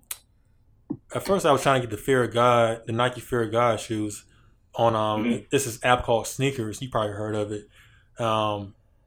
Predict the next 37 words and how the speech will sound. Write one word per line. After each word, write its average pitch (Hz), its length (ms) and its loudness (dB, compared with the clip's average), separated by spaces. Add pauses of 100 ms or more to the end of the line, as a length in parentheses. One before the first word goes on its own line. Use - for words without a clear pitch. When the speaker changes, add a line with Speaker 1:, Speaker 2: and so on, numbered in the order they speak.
(280)
Speaker 1:
I 113 80 0
was 110 140 -2
trying 135 200 0
to 127 60 -2
get 120 120 -8
the 117 60 -6
shoes 123 280 -2
on 120 120 0
there. 110 220 0
It 113 100 -2
was 104 120 -8
sold 117 280 2
out. 107 380 -4 (520)
I 117 60 -10
tried 123 260 2
to 120 40 -4
get 123 160 -6
the, 113 180 -2
um, 110 280 -2
the 101 60 -10
five 117 380 4
red 113 460 -2
fives, 113 580 2
the 113 120 -12
J's. 110 640 -4 (420)
They 120 120 -2
sold 104 340 -2
out. 104 340 -8 (500)
Then 110 240 -6
last 127 400 2
week 113 140 -8
they 117 60 -10
came 113 240 -4
out 110 140 -2
with 113 160 -8
the, 113 120 -8
um, 107 600 -8